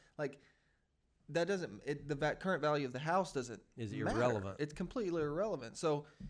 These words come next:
Speaker 1: you wouldn't wanna think, "Oh, that's, that's now a riskier investment,"
Speaker 2: Yeah,
Speaker 1: or
Speaker 2: you
Speaker 1: that
Speaker 2: wouldn't
Speaker 1: guy
Speaker 2: say, "Oh, we gotta go sell this rental house."
Speaker 1: Right,
Speaker 2: Yeah.
Speaker 1: right, because that wasn't your objective to begin with.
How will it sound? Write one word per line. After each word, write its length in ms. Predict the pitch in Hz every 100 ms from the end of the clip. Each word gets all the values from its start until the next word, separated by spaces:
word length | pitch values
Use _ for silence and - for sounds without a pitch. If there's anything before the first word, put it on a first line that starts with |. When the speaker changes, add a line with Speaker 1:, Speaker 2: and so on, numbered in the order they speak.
| -
Speaker 1:
you 120 | 160
wouldn't 220 | 175 180 156
wanna 220 | 156 143
think, 440 | - 160 151 - - - - -
"Oh, 140 | 127 139
that's, 320 | 139 139 - -
that's 280 | 139 139 -
now 220 | 139 127
a 40 |
riskier 560 | 117 127 127 - 127 117
investment," 600 | 110 107 117 - 131 120
Speaker 2:
Yeah, 80 | 123
Speaker 1:
or 80 | 101
Speaker 2:
you 60 |
Speaker 1:
that 60 | 120
Speaker 2:
wouldn't 160 | 117 101
Speaker 1:
guy 60 | 113
Speaker 2:
say, 260 | 104 95
"Oh, 200 | 95 113
we 220 | 107 98 101
gotta 220 | 107 104
go 180 | 107 104
sell 320 | - 113 107
this 220 | 107 101
rental 240 | 113 113 87
house." 120 | 214
Speaker 1:
Right, 340 | 262 147 - -
Speaker 2:
Yeah. 80 | 104
Speaker 1:
right, 240 | 214 247
because 300 | - 160 143
that 140 | 147 147
wasn't 300 | 151 151 123
your 160 | 143
objective 600 | 127 135 135 135 131 120 117
to 100 | 131
begin 360 | 123 151 208
with. 240 | 123 76